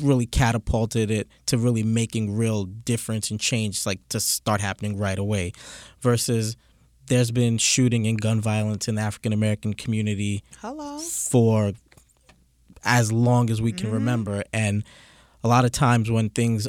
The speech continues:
Speaker 1: are affecting communities with people of color, that doesn't get addressed right away.
Speaker 2: Mm-hmm.
Speaker 1: So I think you definitely make a good point here. And I'm hoping that,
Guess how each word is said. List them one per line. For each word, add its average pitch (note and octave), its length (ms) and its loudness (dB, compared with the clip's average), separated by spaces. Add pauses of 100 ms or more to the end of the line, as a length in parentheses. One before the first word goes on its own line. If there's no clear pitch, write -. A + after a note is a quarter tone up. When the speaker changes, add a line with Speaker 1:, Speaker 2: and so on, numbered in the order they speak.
Speaker 1:
are G#2+ 420 0
affecting G#2+ 840 -2 (120)
communities D3+ 460 2
with B2 220 2
people B2+ 280 0
of A2 120 0
color, A#2+ 400 4 (1000)
that C3 580 0
doesn't A#2+ 300 4
get A2 160 -2
addressed G2+ 500 -2
right G#2 220 -2
away. G2 300 -2
Speaker 2:
Mm-hmm. D3 80 -6 (160)
Speaker 1:
So - 120 -2
I A#2 60 2
think B2 240 -2
you A#2+ 100 0
definitely A#2 400 0
make A2 360 -2
a G#2 100 -6
good G#2 340 -6
point A2+ 340 -6
here. A#2 300 -2 (380)
And G2+ 420 -4 (960)
I'm B2 180 2
hoping A#2+ 680 0
that, A2 360 -2